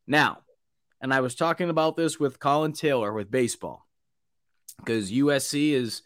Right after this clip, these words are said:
in a position where they might be able to land Billy Amick, all right? Talking from a baseball standpoint.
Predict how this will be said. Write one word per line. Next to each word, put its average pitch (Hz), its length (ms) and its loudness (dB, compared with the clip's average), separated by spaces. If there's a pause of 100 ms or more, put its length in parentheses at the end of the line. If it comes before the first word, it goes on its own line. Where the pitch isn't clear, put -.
(460)
in 147 140 2
a 151 40 2
position 160 560 2
where 170 220 6
they 165 100 4
might 165 260 0
be 175 240 0
able 151 360 0 (140)
to 165 100 0
land 135 440 0 (360)
Billy 139 180 0
Amick, 202 260 2 (400)
all 104 80 -4
right? 143 320 2
Talking 139 240 -4
from 151 120 -10
a 151 40 -4
baseball 180 440 0
standpoint. 101 600 -10